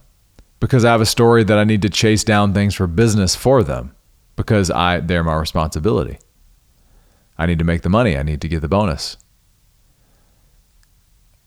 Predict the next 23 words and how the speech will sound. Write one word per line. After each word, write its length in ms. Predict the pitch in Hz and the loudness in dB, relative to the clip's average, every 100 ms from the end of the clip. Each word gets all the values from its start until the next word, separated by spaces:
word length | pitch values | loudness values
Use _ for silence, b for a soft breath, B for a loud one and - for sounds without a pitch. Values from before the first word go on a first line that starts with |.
| _ _ _ _ - | _ _ _ _ -4
And 480 | 110 113 110 110 101 - _ _ _ _ _ _ _ _ _ _ _ _ _ _ _ _ _ _ _ | 0 2 4 2 0 -6 _ _ _ _ _ _ _ _ _ _ _ _ _ _ _ _ _ _ _
it 80 | 127 | 0
was 180 | 120 107 | 2 4
that 200 | 131 147 | 4 2
story 320 | - 127 110 | 4 4 6
that 80 | 104 | 4
was 120 | 95 | 2
shattered 460 | - 127 120 117 95 | 2 2 4 2 2
for 140 | 104 | 0
me 260 | 104 135 113 | 2 2 2
when 220 | 101 98 | 2 2
I 120 | 98 | 2
heard 540 | 90 113 110 95 80 73 _ _ 92 | 2 2 2 0 -6 -12 _ _ -4
directly 440 | 98 110 117 101 | 2 2 2 0
from 220 | 92 92 | 0 0
God. 300 | 98 120 107 | 2 2 2
He 80 | 92 | 2
said, 360 | - 98 90 - b b b b b b _ _ _ _ _ _ | 0 0 0 -4 b b b b b b _ _ _ _ _ _
"Your 140 | 110 107 | -2 0
family 360 | 117 113 110 | 2 2 2
isn't 240 | 113 143 92 | 0 0 0
your 120 | 82 | 0
responsibility." 880 | 82 - 80 76 71 64 50 - | -4 -4 -4 -4 -6 -6 -6 -10